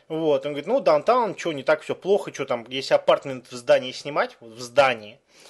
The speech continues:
то, типа, все нормально». Я говорю: «Если бы это был апартмент в здании, я бы ничего не сказал. Но это апартмент в доме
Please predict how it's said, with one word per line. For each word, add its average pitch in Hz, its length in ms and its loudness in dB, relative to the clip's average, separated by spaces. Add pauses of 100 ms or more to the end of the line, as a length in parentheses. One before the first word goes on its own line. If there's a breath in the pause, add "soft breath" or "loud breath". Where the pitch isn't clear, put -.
(280 soft breath)
то, 202 100 2
типа, 196 280 -4
все 180 160 2
нормально». 165 360 4
Я 123 40 -10
говорю: 156 160 -2
«Если 170 160 -6
бы 170 100 -2
это 175 140 0
был 170 180 2
апартмент 170 520 2
в 139 40 -14
здании, 196 440 2
я 160 200 0
бы 165 280 -6
ничего 143 320 -12
не 160 120 -10
сказал. 120 520 0
Но 151 140 -2
это 202 160 2
апартмент 175 480 -2
в 127 120 -16
доме 123 440 -2